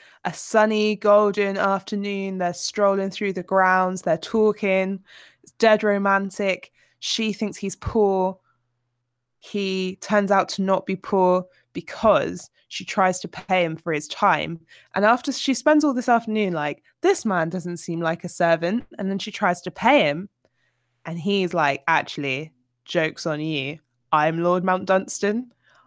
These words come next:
I'm sorry, I should have told you." And she's like, "Yes, you should have told me."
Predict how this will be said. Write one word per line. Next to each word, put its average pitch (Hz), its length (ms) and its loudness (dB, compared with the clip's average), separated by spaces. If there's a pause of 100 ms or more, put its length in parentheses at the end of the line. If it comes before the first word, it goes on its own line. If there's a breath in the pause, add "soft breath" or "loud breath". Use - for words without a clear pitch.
(140 soft breath)
I'm 180 140 0
sorry, 165 320 4
I 160 80 2
should 160 180 -2
have 156 120 -4
told 165 300 2
you." 147 100 -2
And 151 100 -8
she's 165 140 -14
like, 196 140 -2
"Yes, 330 260 2
you 359 60 2
should 349 200 2
have 359 100 -4
told 349 380 2
me." 185 280 -4